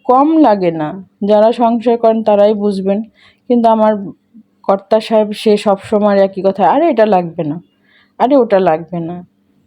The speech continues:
আমার শ্বশুর নাকি মাঝে মধ্যে এমন করতেন। আমার শাশুড়ি সব কিছু ঘরে য-, যাই তৈরি করছে ঘরে খুব কষ্ট করে। আর যেহেতু গরম আসতেছে সেজন্য আমি এই দুইটা নিয়ে নিলাম বরফের জন্য। দেখা যায় অত ব-, বেশি বরফ খাওয়া যায়, ঠান্ডা খাওয়া যাবে না,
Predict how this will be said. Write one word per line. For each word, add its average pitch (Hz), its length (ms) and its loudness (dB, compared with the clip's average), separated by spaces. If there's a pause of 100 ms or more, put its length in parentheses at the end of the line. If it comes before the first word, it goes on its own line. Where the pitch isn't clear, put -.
(300)
আমার 247 220 0
শ্বশুর 247 380 2
নাকি 233 220 2
মাঝে 220 280 0
মধ্যে 208 260 2
এমন 196 240 0
করতেন। 185 420 -4
আমার 185 160 -2
শাশুড়ি 196 380 -2
সব 202 500 2
কিছু 190 420 -4
ঘরে 180 280 0
য-, 180 340 -2
যাই 196 500 0 (340)
তৈরি 202 240 2
করছে 190 380 -2
ঘরে 185 320 0 (160)
খুব 285 180 -4
কষ্ট 214 300 -2
করে। 175 320 -6 (880)
আর 190 120 0
যেহেতু 214 300 -2
গরম 196 340 2
আসতেছে 208 500 -2
সেজন্য 196 420 0
আমি 190 160 0
এই 190 60 0
দুইটা 196 260 -2
নিয়ে 190 140 -2
নিলাম 190 440 -2
বরফের 175 480 0
জন্য। 180 420 -4 (680)
দেখা 214 140 0
যায় 208 120 2
অত 202 120 -2
ব-, 190 280 -6
বেশি 208 240 2
বরফ 202 420 2
খাওয়া 208 180 2
যায়, 202 120 -4
ঠান্ডা 202 300 -2
খাওয়া 196 280 0
যাবে 196 280 0
না, 190 240 -6